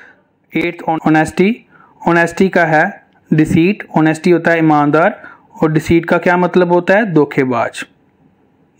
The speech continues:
धोखेबाज। नेक्स्ट है आपका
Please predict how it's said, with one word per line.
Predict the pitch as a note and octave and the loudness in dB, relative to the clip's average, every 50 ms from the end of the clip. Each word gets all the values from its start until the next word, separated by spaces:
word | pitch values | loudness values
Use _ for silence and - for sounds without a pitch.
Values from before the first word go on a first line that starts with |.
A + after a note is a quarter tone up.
| - - D#3+ | -8 -2 0
धोखेबाज। | D3+ C#3+ C#3 - - D#3+ E3 E3+ F3+ F#3+ F#3+ - - _ _ - - _ _ _ _ - | 0 0 0 0 -2 0 0 0 0 -2 -4 -8 -16 _ _ -20 -20 _ _ _ _ -2
नेक्स्ट | D#3+ E3+ F3+ F3+ - - - | 0 0 0 -2 -2 -2 0
है | F#3 F3+ | 0 2
आपका | F3 E3 D#3 - - - D#3+ E3+ G3+ - - _ | 2 2 0 0 -2 -2 0 0 -2 -4 -10 _